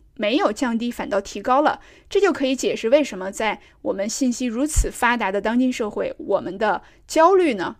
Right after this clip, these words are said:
却依然存在着，并且，呃，有这个不断升高的这种趋势哈。好，那么我们很多人都有焦虑感，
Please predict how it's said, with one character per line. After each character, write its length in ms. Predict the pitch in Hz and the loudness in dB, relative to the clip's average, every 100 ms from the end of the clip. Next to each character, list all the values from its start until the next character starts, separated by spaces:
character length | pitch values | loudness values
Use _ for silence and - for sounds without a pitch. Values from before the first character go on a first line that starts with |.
| - | -10
却 160 | - | -8
依 220 | 196 226 277 | -4 0 2
然 340 | 202 175 190 _ - | 2 0 -4 _ -16
存 280 | - 202 208 | -10 -6 0
在 200 | 320 240 | 2 2
着， 100 | 196 | -2
并 180 | 202 202 | -6 -8
且， 300 | 202 - - _ - | -6 -6 -8 _ -10
呃， 120 | 208 | -6
有 240 | 190 190 | -4 -4
这 180 | - 220 | 0 0
个 160 | 208 196 | 2 0
不 180 | 196 196 | 0 0
断 220 | 233 208 | 0 0
升 220 | - 262 | 0 4
高 160 | 294 370 | 4 4
的 100 | 226 | 2
这 60 | |
种 160 | 185 - | -2 -8
趋 200 | - 196 | -10 -10
势 220 | - 196 | -8 -8
哈。 260 | 214 - - - - - - - - - | -8 -10 -8 -12 -12 -16 -20 -20 -20 -14
好， 300 | - - - _ _ - | 0 0 0 _ _ -2
那 140 | 370 | 2
么 240 | 302 - - _ | 2 2 -4 _
我 220 | - 220 214 | -2 0 2
们 400 | 220 233 233 - _ _ | -2 -4 -8 -14 _ _
很 180 | - 240 | -4 2
多 140 | 349 | 2
人 120 | 392 | 6
都 120 | 277 240 | 8 8
有 60 | |
焦 180 | 214 226 | 6 0
虑 100 | 220 | -2
感， 240 | - - | -4 -10